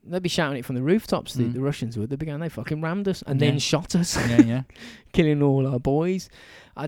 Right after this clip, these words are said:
Speaker 1: I, I think they'd, uh, I mean, the amount of propaganda and spin that the Russians would, would use that for would
Speaker 2: Oh,
Speaker 1: be,
Speaker 2: yes.
Speaker 1: you know what I mean? It's, it's fucking nuts, mate.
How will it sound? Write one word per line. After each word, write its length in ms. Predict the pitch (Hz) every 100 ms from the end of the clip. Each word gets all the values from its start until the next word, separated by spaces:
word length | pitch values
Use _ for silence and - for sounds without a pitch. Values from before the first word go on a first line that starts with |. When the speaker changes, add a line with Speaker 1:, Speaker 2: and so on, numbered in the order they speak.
| 160
Speaker 1:
I, 140 | 143 -
I 80 | 147
think 240 | - 170
they'd, 180 | 147 139
uh, 220 | 120 110 - - - 104 - - - - - -
I 60 |
mean, 260 | 151 143 139 _ _ -
the 80 |
amount 200 | 151 170
of 60 | 139
propaganda 560 | 185 156 156 143 147 110
and 120 | 113
spin 380 | - - 135 113
that 100 | 104
the 80 | 131
Russians 340 | 127 123 117
would, 180 | 113 120 _
would 140 | 135 113
use 320 | 147 131 131
that 200 | 127 -
for 280 | - 107 101
would 120 | 120
Speaker 2:
Oh, 100 | 175
Speaker 1:
be, 80 | 117
Speaker 2:
yes. 360 | 123 107 - - -
Speaker 1:
you 100 | 135
know 160 | 131
what 100 | 143
I 40 | 135
mean? 300 | 104 87 - _ _ _ _ _
It's, 180 | - 160 -
it's 160 | 175
fucking 320 | - 151 - 208
nuts, 240 | - -
mate. 260 | 120 110